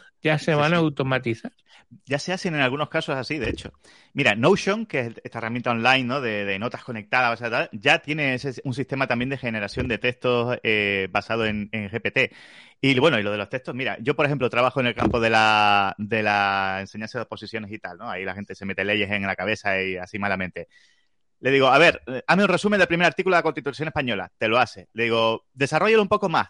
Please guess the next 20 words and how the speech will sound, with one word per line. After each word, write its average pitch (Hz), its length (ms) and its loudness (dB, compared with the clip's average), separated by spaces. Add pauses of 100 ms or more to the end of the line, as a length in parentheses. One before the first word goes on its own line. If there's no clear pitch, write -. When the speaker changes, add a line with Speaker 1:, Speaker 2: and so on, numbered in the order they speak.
Speaker 2:
Te 120 80 -2
lo 113 100 0
hace. 101 280 -6 (260)
"Házmelo, 226 480 2
pero 156 160 0
en 147 100 0
diez 180 140 0
párrafos". 113 420 -6 (220)
Te 196 120 0
lo 165 120 0
hace. 147 380 -6 (480)
Ah, 233 200 4 (160)
eh, 120 120 -8 (180)
no 160 120 0
es 190 40 2
broma, 165 280 6
¿eh? 214 40 4
Lo 151 100 6
he 190 40 6
hecho. 113 320 -2